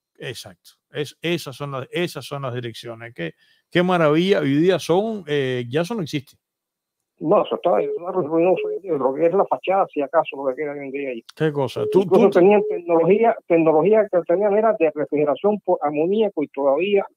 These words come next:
Speaker 2: en los ochenta lo estaban utilizando.
Speaker 1: Por amoníaco. Oye
Speaker 2: Sí.
Speaker 1: eso, oye eso. Y, y tú
Speaker 2: Era
Speaker 1: te,
Speaker 2: la original.
Speaker 1: y, y tú te acuerdas, Ramón, como yo comenté aquí, que todavía hasta mediados de los sesenta, la mantequilla venía con la etiqueta de Guarina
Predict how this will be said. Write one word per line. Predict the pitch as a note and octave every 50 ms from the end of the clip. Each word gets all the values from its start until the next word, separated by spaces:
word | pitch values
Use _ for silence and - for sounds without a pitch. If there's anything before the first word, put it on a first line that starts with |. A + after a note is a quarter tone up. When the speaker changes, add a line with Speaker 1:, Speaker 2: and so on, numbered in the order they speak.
| _ -
Speaker 2:
en | C3+ B2+
los | C3 B2+
ochenta | C3+ - - - F#3+ G3 G3 - D#3+
lo | D3
estaban | C3+ - D#3+ E3+ E3
utilizando. | D#3 D3 C#3 C3 - - A#2 G#2 G2
Speaker 1:
Por | - C#3+ C3+ C#3
amoníaco. | C3+ C3+ C#3 D3 E3 F3+ F3 E3 C3+ A#2+ - - G#2 F#2 _ _ _ _ _ _ G#4+ G#4+ G#4+ G#4+ - - _ _ _
Oye | - C#3+ C#3+ C#3+ C3+
Speaker 2:
Sí. | C3
Speaker 1:
eso, | A2+ - - A2+ _ _ C#3+
oye | C3 C#3 C#3 C#3 B2
eso. | A2+ - - _ _ _ _ _ _ _ _ _ _ _ _ _
Y, | E3 G#3 A#3 A3 G3
y | D#3+
tú | C#3 F#3+ -
Speaker 2:
Era | -
Speaker 1:
te, | A#3
Speaker 2:
la | A3 D3+
original. | D3 C#3+ B2+ C3+ C3+ C3+ C3 A2+ G#2+ G#2+
Speaker 1:
y, | D#3
y | D3
tú | D3 F3+ F#3
te | G3
acuerdas, | G#3 F3 D#3+ F#3 G3 G#3 G#3 F3+
Ramón, | E3+ D#3 C#3+ D#3+ F3 F#3+ F3+
como | F#3+ F3 D3+ C#3+
yo | D3 D3
comenté | D#3 E3+ E3 D#3+ D3+ D3 F3 F3
aquí, | E3+ D#3 C3+ F#3 G3 G3 F3
que | F3 D3+
todavía | - C3+ B2+ B2 A#2 A#2 B2 D#3+ G3+ G#3 F#3 D#3+
hasta | C3+ B2 - B2 A#2
mediados | A#2 A#2 A2+ A#2+ C3+ D3+ E3 F3+
de | F3+
los | E3 -
sesenta, | E3 C#3+ - C#3 B2 A#2+ A#2 D#3+ G#3 G#3+ _ _ _ _ _ _ _ _
la | - A#2+ A#2+
mantequilla | C3 C3 C3 B2+ A#2+ C3 B2 A#2+ C#3+ E3 F3+ G3 F#3+
venía | D#3+ C3+ C#3+ D#3+ E3+
con | D#3+ E3 D3
la | C3
etiqueta | A#2+ B2+ B2 C#3+ D3 D3+ E3
de | D#3
Guarina | C#3+ C3 B2+ A#2 A2 A2+ A#2+ E3 B3 -